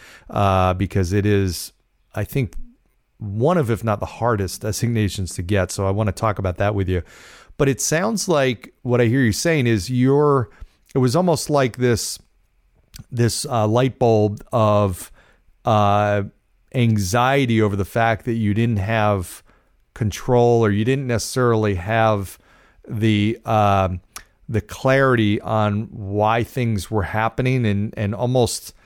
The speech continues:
felt like you were in the pa-, and I don't wanna put words in your mouth. Did you feel like you're almost in the passenger seat of the car with managing money versus wanting to be more in the driver's seat of being able to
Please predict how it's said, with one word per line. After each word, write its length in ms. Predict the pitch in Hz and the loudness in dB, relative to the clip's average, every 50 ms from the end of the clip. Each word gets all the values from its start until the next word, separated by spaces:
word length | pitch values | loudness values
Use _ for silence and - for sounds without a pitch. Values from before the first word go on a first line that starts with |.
| _ _ _ | _ _ _
felt 300 | - - 131 123 117 117 | -6 -2 -2 -2 0 0
like 200 | 110 101 92 120 | -4 -4 -2 -2
you 120 | 117 110 | -2 0
were 100 | 113 110 | 0 0
in 80 | 107 107 | 0 -2
the 80 | 98 | -4
pa-, 400 | - - _ - - - 127 127 - - | -6 -8 _ -10 -6 -6 -6 -6 -4 -4
and 140 | 127 113 120 | -2 -2 0
I 20 | |
don't 120 | 135 143 135 | 0 0 0
wanna 80 | 110 | -2
put 180 | - - 151 - | -2 -2 -2 0
words 240 | 131 139 139 117 117 | 2 0 0 0 0
in 60 | 120 | -2
your 80 | 107 101 | -2 0
mouth. 200 | 98 92 85 - - - - - _ _ _ | 0 -2 -2 -4 -10 -20 -20 -20 _ _ _
Did 120 | 123 113 107 | -6 -4 -2
you 80 | 117 | -4
feel 220 | 110 - 151 160 156 | -2 0 0 2 2
like 200 | 147 127 110 - | 2 0 -2 -2
you're 140 | 135 131 | 0 0
almost 280 | 135 135 139 113 - - | 0 0 0 -2 -2 -4
in 120 | 135 123 | -2 -2
the 60 | 113 - | -2 -4
passenger 600 | - - 123 127 135 - - 147 127 117 131 120 | -2 -2 -2 -2 -2 -4 -4 -6 -6 -4 -4 -6
seat 240 | - - 139 131 | -4 -4 -4 -4
of 80 | 120 104 | -2 -4
the 80 | 110 - | -4 -6
car 560 | - - 120 120 123 127 131 127 127 117 - - _ _ _ _ _ _ | -4 -2 0 2 2 2 0 0 -2 -4 -8 -16 _ _ _ _ _ _
with 480 | - 117 113 110 104 98 95 - - - - - - _ _ _ _ _ _ _ _ _ | -4 0 2 2 2 0 -4 -8 -10 -10 -10 -10 -12 _ _ _ _ _ _ _ _ _
managing 720 | 127 127 113 113 120 123 135 139 139 131 110 120 127 123 | -6 -4 -2 0 0 0 0 0 0 0 0 -2 -2 0
money 320 | 113 113 120 123 131 131 | 0 0 0 0 0 -2
versus 720 | 117 101 117 117 110 - - - 117 113 107 98 - - - - | -2 0 0 0 0 -2 -2 -2 -2 -2 -2 -2 -6 -8 -12 -10
wanting 360 | - 107 110 113 117 120 113 110 | -8 -4 -2 -2 0 0 -2 -2
to 60 | 101 | -2
be 180 | 95 110 110 | -2 -2 -2
more 220 | 107 107 107 107 110 | -2 -2 -2 0 0
in 60 | 107 | -2
the 100 | 98 92 | -2 -4
driver's 600 | 82 80 92 101 98 104 120 120 123 117 107 - | -4 -4 -2 0 0 0 0 0 -2 -4 -4 -4
seat 300 | - 131 127 131 139 - _ | -6 -4 -4 -4 -6 -8 _
of 300 | - 101 95 90 87 95 | -6 -4 -4 -4 -4 -4
being 240 | 113 107 104 101 101 | -2 -2 0 0 0
able 240 | 110 110 113 110 | 0 0 0 -2
to 440 | - - - 110 104 101 98 98 - | -2 -2 -2 -2 -2 0 -2 -4 -6